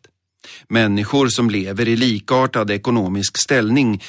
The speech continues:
med likartade livsmöjligheter har allt att vinna på intressebaserad samverkan. Alla människor vinner på starka samhällsvärn, men arbetarklassen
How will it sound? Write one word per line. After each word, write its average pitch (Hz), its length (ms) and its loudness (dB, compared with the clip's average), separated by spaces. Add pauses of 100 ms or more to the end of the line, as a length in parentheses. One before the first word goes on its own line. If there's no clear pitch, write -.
(120)
med 101 160 -4
likartade 107 720 -2
livsmöjligheter 107 1160 0
har - 400 -4
allt 120 340 0
att 101 140 -4
vinna 90 400 -2
på 101 220 -8
intressebaserad 98 1120 -4
samverkan. 98 800 -2 (640)
Alla 110 260 2
människor 104 520 2
vinner 127 420 4
på 104 140 -10
starka 104 420 0
samhällsvärn, 104 840 -2 (440)
men 101 400 0
arbetarklassen 107 1200 0